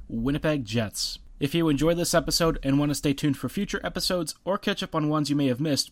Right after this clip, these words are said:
drop a like, follow, or free subscription on your favorite podcasting platform of choice, including Apple, Spotify,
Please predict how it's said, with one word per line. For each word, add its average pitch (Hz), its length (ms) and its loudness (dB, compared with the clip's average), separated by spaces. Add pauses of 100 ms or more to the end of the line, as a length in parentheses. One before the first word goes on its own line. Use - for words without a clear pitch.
drop 151 240 2
a 156 40 2
like, 151 420 0
follow, 156 480 2
or 165 100 -2
free 208 200 -2
subscription - 580 -4
on 139 80 4
your 135 80 2
favorite 170 300 -2
podcasting 151 520 -2
platform 143 380 -2
of 135 80 -4
choice, - 460 -4 (120)
including 131 440 0
Apple, 160 480 -4
Spotify, 156 560 0